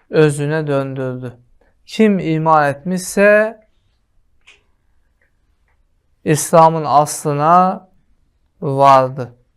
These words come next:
Rabbimizin hidayetiyle Rabbini buldu. Ve Rabbimizin razı olacağı bir hayatın içerisine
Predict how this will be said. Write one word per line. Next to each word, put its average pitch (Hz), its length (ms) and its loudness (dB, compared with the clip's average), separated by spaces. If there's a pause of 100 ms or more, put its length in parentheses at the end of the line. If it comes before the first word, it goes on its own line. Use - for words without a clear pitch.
(800)
Rabbimizin 151 680 2
hidayetiyle 139 1200 0 (380)
Rabbini 139 800 -2
buldu. 127 460 -12 (2000)
Ve 151 80 2
Rabbimizin 180 800 0
razı 170 420 2
olacağı 160 580 0
bir 156 60 -2
hayatın 151 680 -4
içerisine 160 880 -8